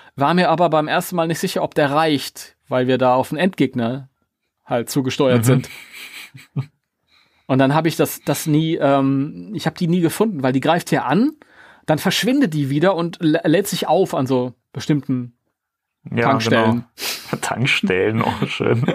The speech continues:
Speaker 1: <laughs> Und ich hab das nie gefunden. Ich hab sie trotzdem immer klein gekriegt, aber mittlerweile bin ich ein bisschen schneller und kann dir da mal so einen Schuss verpassen, wenn sie dann so hängt.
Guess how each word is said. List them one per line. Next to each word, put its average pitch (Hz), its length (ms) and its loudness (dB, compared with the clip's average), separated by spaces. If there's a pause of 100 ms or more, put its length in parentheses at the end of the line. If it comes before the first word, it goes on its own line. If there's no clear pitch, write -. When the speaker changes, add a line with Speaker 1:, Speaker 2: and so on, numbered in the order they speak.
(160)
Speaker 1:
<laughs> - 220 -4
Und 170 300 -2 (100)
ich 170 180 0
hab 226 140 -4
das 165 160 0
nie 208 160 2
gefunden. 180 460 0
Ich 143 120 -2
hab 180 120 0
sie 160 100 -8
trotzdem - 400 0
immer 135 200 2
klein 135 260 0
gekriegt, 147 400 0
aber 127 320 0 (1200)
mittlerweile 139 440 2
bin 135 120 2
ich 135 100 -2
ein - 20 -20
bisschen - 220 -4
schneller 117 420 2
und 107 280 -8 (880)
kann 123 160 2
dir 117 80 4
da 110 100 4
mal 113 140 4
so 113 60 0
einen 107 40 -2
Schuss - 220 -2
verpassen, 113 480 0
wenn 110 100 0
sie 117 80 0
dann 110 180 2
so 110 140 2
hängt. 117 320 -2